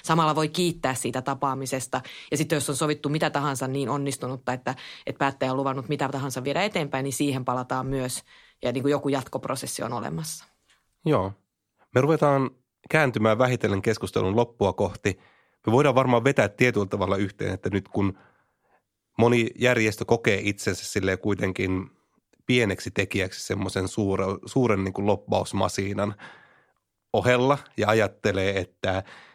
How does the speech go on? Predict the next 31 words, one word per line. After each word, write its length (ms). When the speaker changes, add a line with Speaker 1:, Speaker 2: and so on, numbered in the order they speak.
Speaker 2:
että 200
ikään 360
kuin 260
sinne 240
jää 320
aina 320
jalkoihin, 840
jalkoihin 580
jotenkin 380
semmoiseen 640
niin 180
kuin 280
suureen 560
massaan 680
ihmisiä, 420
joilla 340
on 220
niin 120
kuin 160
kymmenien 560
henkien 440
toimistoja 600
tekemään 460
pelkkää 500
tätä 320
niin 100
kuin 120
vaikuttamistyötä. 1040
Ja, 300
ja 220
tota, 640